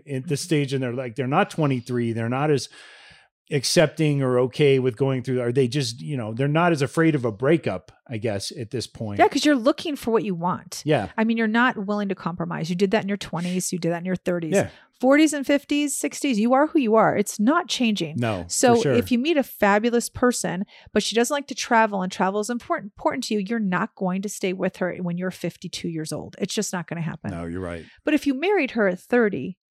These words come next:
Speaker 1: Yeah.
Speaker 2: and then you found out later, you know, because she didn't really, or he didn't really divulge that he's not a big traveler, maybe in his thirties, he said, "Ah, I'm not crazy about it." But now you're in your fifties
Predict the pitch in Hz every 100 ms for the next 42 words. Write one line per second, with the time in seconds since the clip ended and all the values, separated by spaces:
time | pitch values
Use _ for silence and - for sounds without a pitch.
0 | - 143 107 - _ _ 226 233 240 240
1 | 240 - 285 294 277 240 - 226 220 220
2 | 208 214 226 - _ 226 208 196 220 240
3 | 233 - 220 220 220 226 240 226 202 220
4 | 196 190 - 254 220 175 196 196 247 233
5 | 190 175 175 147 190 202 - - - -
6 | 208 214 190 202 190 175 - 208 185 -
7 | 175 202 214 196 196 202 190 185 - 185
8 | 190 202 254 285 294 262 240 220 - 220
9 | 208 202 185 247 - 214 254 330 330 294
10 | 262 240 - 269 - 185 190